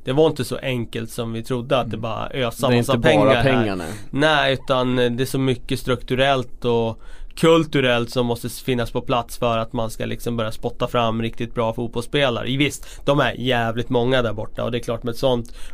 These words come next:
Speaker 1: underlag, eh, och utbud av spelare så kommer de ju såklart kunna få fram bra fotbollsspelare, men att det bara är att ösa pengar, eh, för att få till allt, eh, och liksom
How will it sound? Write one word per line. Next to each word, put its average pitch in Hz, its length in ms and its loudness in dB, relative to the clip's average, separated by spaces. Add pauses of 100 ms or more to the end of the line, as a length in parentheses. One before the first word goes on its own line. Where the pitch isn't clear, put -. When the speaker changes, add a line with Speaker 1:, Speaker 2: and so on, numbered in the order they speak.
Speaker 1:
underlag, 131 800 4
eh, 113 220 -4
och 113 140 -6
utbud 120 400 0
av 110 80 0
spelare 120 460 2
så 110 100 -4
kommer 110 320 -2
de 110 180 -2
ju 107 60 -4
såklart 113 460 -6
kunna 113 340 -2 (300)
få 117 100 0
fram 110 280 2
bra 110 200 2
fotbollsspelare, 117 800 0
men 117 220 0 (480)
att - 220 -10
det 127 100 0
bara 117 260 2
är 117 160 2
att 117 60 -2 (680)
ösa 139 420 4
pengar, 117 720 2 (400)
eh, - 240 -6
för 113 460 -2
att 107 60 -10
få - 120 -4
till 123 440 2
allt, 107 460 -6
eh, - 320 -4
och - 240 -2
liksom 117 380 0